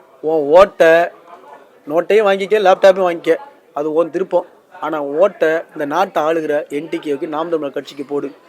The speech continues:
ஒரு தடவை நீ விட்ட, மீண்டும் நம்ம அதி பாதாளத்துக்கு தள்ளப்படுவோம். அடுத்த ஒரு தலைவன் செந்தமிழன் சீமானை நீங்க வந்து, அடுத்த தலைமுறை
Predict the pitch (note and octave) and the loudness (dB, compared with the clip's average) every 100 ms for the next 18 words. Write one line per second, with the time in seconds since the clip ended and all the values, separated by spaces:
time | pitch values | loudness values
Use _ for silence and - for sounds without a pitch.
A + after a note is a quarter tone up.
0 | - _ _ B2+ D3 D3 G3 A#3+ F3+ F#3 | -20 _ _ -6 -2 2 6 6 4 2
1 | A3+ G#3+ A3+ A#3 _ _ - - D3+ F#3+ | 8 10 10 6 _ _ -20 -18 -8 -2
2 | B3+ A3 G#3 A3 - - - D#3 D#3+ D#3 | 0 2 0 -2 -12 -20 -6 -4 0 0
3 | A3 - F#3 F#3+ F#3 D#3+ D#3+ E3 D#3+ D3+ | 0 4 6 6 4 2 -2 0 -2 -2
4 | C#3+ D3+ - _ - D3 F#3 F#3+ E3 D3+ | -2 -4 -8 _ -6 -2 0 0 0 0
5 | D#3+ F#3+ G3 F3+ - E3+ F3 E3 D3 F3 | 0 2 0 -6 -6 -2 0 -2 -6 -6
6 | F3+ E3+ D#3 D3 C#3+ E3 A3 - D3+ G3+ | -4 -4 -4 -6 -8 -6 -6 -4 -4 -2
7 | F#3+ E3+ F3+ E3+ E3 | 0 0 0 0 -2